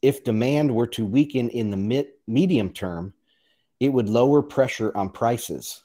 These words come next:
So how do you weaken demand? Well, you crush demand by crushing, uh, people, crushing consumers,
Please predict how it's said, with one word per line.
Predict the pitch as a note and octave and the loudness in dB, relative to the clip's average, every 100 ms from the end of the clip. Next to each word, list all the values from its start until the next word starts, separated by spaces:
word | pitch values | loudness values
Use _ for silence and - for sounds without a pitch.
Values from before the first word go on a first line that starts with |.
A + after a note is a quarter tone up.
| _ | _
So | - G#2+ G2 | -4 -2 0
how | D#2 A#2 A#2+ | -2 -2 0
do | |
you | A#2+ A2 | 0 0
weaken | G2 A2+ A2 G#2+ | 0 -4 -2 -4
demand? | F#2 F#2 G#2 A#2+ A#2+ - | -4 -4 -4 -6 -8 -14
Well, | F#2+ F#2 | -8 -8
you | F2+ G2+ F#2+ | -6 -8 -10
crush | - A2 G#2 - - _ _ _ _ | -6 -4 -4 -8 -14 _ _ _ _
demand | G2+ G2 G2 G2 F2 | -6 -4 -4 -6 -6
by | |
crushing, | F2 - F#2+ - F#2 E2+ - _ _ _ _ _ _ _ F#2 | -8 -6 -6 -6 -10 -10 -16 _ _ _ _ _ _ _ -12
uh, | E2+ | -12
people, | - A2+ G#2 D#2+ - _ - | -8 -6 -6 -8 -12 _ -8
crushing | G2 - G2 | -6 -6 -10
consumers, | G2+ F2+ G#2 F#2+ F#2+ - | -10 -8 -8 -6 -6 -10